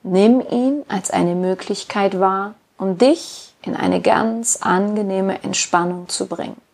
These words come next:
Du musst überhaupt nichts tun. Dein regelmäßiges Atmen geschieht ganz von selbst. Du kannst einfach nur darauf achten, dass du atmest. Du atmest ein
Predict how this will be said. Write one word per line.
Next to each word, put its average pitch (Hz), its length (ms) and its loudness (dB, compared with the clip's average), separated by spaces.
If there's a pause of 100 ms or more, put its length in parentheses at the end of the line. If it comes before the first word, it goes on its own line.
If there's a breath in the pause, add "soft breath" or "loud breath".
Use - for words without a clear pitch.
(720)
Du - 80 -8
musst 175 300 -4
überhaupt 202 600 0
nichts - 460 -2
tun. 202 560 -10
Dein 175 200 0
regelmäßiges 190 960 2
Atmen 185 680 -4 (460)
geschieht - 480 -4
ganz 220 680 2
von 180 280 -4
selbst. 208 640 -2 (100)
Du 226 80 -4
kannst - 400 0
einfach 240 480 0
nur 220 300 0
darauf 208 500 2 (120)
achten, 202 720 -4
dass 190 380 2
du - 140 -8
atmest. - 800 -12 (240)
Du - 80 -4
atmest - 520 -6
ein 208 580 2